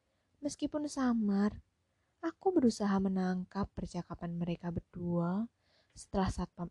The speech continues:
itu keluar untuk mencariku. "Sudah kubilang, cara ini takkan berhasil.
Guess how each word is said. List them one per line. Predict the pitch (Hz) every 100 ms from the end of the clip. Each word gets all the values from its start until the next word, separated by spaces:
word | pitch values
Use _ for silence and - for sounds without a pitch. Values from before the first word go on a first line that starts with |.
| 185
itu | -
keluar | - 185 180 185 196 190 -
untuk | 165 - 170
mencariku. | 170 - 165 170 175 _ - 165 156 170 190 _ _ _ _ _ _ _ _ _ _ _ _ _ _ _ _ _ _
"Sudah | - - 294 254
kubilang, | 226 185 269 311 240 202 175 175
cara | - 277 302 294
ini | 370 466
takkan | - - 196
berhasil. | 190 208 247 - 180 170